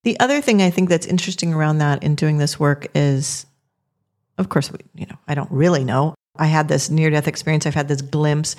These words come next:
We talk to those, um, you know, on the other side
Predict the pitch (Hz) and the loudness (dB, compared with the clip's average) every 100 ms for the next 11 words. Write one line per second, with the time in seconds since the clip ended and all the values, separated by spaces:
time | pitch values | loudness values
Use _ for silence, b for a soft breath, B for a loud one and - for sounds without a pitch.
0 | B B B - 160 156 156 143 - - | B B B -2 -2 0 0 0 -2 -2
1 | 151 147 143 143 143 139 - 147 139 131 | 0 2 2 2 2 0 -2 0 2 2
2 | 127 131 - _ _ _ _ _ _ _ | 2 0 -4 _ _ _ _ _ _ _
3 | - 143 131 - _ 220 190 - - _ | -2 0 0 -4 _ -18 -14 -14 -18 _
4 | _ _ - 147 139 139 139 135 151 139 | _ _ -4 0 2 2 0 0 0 2
5 | 135 135 143 | 2 2 0